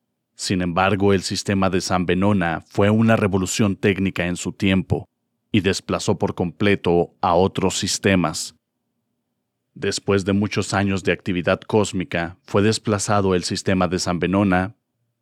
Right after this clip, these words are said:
por el revolucionario sistema del arcángel Harrington.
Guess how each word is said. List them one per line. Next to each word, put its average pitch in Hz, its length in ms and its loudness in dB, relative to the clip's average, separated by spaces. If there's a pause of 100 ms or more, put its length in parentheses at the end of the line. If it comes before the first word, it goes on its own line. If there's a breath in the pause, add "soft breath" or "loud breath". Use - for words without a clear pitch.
(100)
por 92 200 2
el 90 120 2
revolucionario 92 920 2
sistema 107 560 0
del 90 160 0
arcángel 87 640 0
Harrington. 90 640 -4